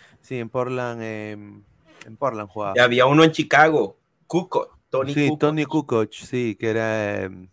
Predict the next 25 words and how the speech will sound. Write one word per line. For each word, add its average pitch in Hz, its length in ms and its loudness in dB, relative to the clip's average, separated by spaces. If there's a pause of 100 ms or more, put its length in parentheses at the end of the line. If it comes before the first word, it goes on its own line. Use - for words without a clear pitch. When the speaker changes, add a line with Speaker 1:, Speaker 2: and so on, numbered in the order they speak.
Speaker 1:
sí. 95 320 -14 (200)
Speaker 2:
Mm. 113 140 -18 (100)
Speaker 1:
Eh, 120 160 -2
a 127 80 2
ver, 139 200 4
hoy 180 180 0
Senegal 165 440 -2
hizo 170 160 -8
historia, 147 400 -2
justo 160 400 -4
hoy 156 140 -2
se 143 100 -8
cumple 139 60 0
Speaker 2:
Próximamente 180 760 4
ladra 160 480 8
el 156 100 2
básquet, 151 460 0 (540)
Speaker 1:
Sí. - 140 -4
Speaker 2:
ladra 143 340 6
la 135 180 2
N 147 200 4
B 139 100 6
A. - 180 4
Speaker 1:
<laughs> 151 200 0
Sí, 131 100 -4